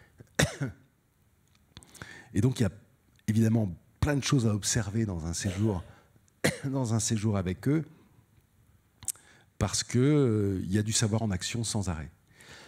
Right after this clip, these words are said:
<coughs> Il y a toujours une science qui se, qui s'exerce et, euh, et,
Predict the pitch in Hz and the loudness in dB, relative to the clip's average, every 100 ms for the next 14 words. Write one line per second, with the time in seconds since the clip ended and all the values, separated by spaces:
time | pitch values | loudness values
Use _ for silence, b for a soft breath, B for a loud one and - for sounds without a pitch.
0 | B - - - - 147 127 - 110 117 | B -18 -2 0 0 -2 -2 -2 2 2
1 | 92 - - 113 113 - - - - 95 | 2 0 2 0 0 -8 -16 -20 -10 -6
2 | - - 95 82 76 - _ _ _ _ | -4 -4 -2 -2 -4 -8 _ _ _ _
3 | _ _ _ _ - - b b - - | _ _ _ _ -20 -20 b b -18 -4
4 | 104 110 82 85 87 - - B B B | 0 2 0 0 -2 -6 -10 B B B
5 | B B B B - 101 107 95 90 85 | B B B B 0 4 4 4 2 0
6 | 80 76 - - - _ _ _ _ _ | -2 -4 -10 -16 -20 _ _ _ _ _
7 | _ _ _ - - _ - 90 90 85 | _ _ _ -20 -20 _ 0 2 4 0